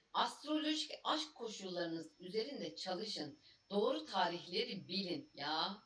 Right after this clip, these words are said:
ben o yüzden diyorum astroloji videolarını da izleyin diye. Sağlıklı yaşayın, sağlıklı karar alın. Dua ile çalışın, doğa olaylarını takip edin.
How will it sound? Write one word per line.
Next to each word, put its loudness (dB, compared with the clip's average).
ben -2
o -2
yüzden 2
diyorum 2
astroloji -2
videolarını 0
da 2
izleyin 0
diye. -6
Sağlıklı 8
yaşayın, 4
sağlıklı 4
karar 2
alın. -2
Dua 8
ile 2
çalışın, -2
doğa 6
olaylarını 0
takip -2
edin. -6